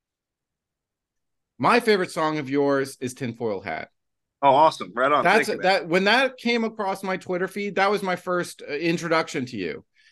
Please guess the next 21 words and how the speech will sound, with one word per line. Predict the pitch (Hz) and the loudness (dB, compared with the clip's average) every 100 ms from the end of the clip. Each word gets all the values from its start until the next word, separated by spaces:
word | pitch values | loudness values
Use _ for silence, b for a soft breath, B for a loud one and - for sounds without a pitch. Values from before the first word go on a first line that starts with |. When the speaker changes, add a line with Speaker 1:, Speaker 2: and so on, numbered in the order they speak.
| b | b
Speaker 1:
And | 240 | 6
Speaker 2:
Oh, | |
Speaker 1:
then | 370 | 8
Speaker 2:
wow. | 320 | 8
Speaker 1:
it | |
was | 294 226 | 4 0
weird. | 285 320 247 | 0 2 4
It | |
was | 180 160 | 2 0
like | 190 185 _ - _ - | -4 -4 _ -20 _ -10
th-, | 196 - _ _ _ | -8 -8 _ _ _
two | - 254 311 | -6 0 2
weeks | 311 285 - | 2 0 0
later, | 226 285 254 | 0 4 4
I | 190 | 4
met | 185 208 | 2 -2
you | 214 | -2
in | 214 | -2
person. | 208 233 277 - 110 - _ _ _ _ _ _ _ _ 139 | -4 -6 -6 -10 -12 -14 _ _ _ _ _ _ _ _ -6
Um, | 143 151 151 151 | 0 2 0 0
Speaker 2:
That | 143 | -4